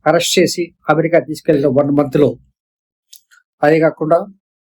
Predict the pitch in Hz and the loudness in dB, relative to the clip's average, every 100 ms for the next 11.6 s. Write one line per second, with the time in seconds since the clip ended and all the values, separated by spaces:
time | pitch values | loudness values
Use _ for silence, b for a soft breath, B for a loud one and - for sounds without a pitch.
0 | - 160 156 165 160 156 143 131 127 160 | 0 0 0 -4 -2 -2 -2 -2 -2 -2
1 | 160 _ _ _ _ 135 - 185 185 160 | -2 _ _ _ _ -2 2 2 0 0
2 | 165 151 139 - _ _ _ 139 151 180 | 2 2 -2 -8 _ _ _ -2 0 2
3 | 156 143 156 131 - _ 151 180 175 160 | 2 2 -2 -4 -8 _ -2 0 0 0
4 | 156 - - 165 160 151 147 131 _ _ | -2 -4 -2 -2 0 0 0 -2 _ _
5 | _ 131 143 143 147 156 - 165 165 196 | _ 2 2 2 0 -4 -2 -2 -2 -4
6 | 180 170 147 - - 156 151 147 147 147 | -4 -2 -2 -4 -4 0 0 0 -2 -2
7 | 151 147 147 160 160 156 143 135 143 143 | -2 0 -2 -2 -2 0 2 0 0 -2
8 | 147 156 151 151 143 135 147 - 135 139 | 0 0 0 0 -2 -6 -6 -10 -4 0
9 | 131 147 147 180 - 143 156 143 143 123 | 0 0 -2 -6 -4 0 0 0 -2 -2
10 | 120 - _ _ _ _ _ 151 156 185 | -6 -10 _ _ _ _ _ -2 2 2
11 | 180 135 147 135 160 | 2 -2 -4 0 0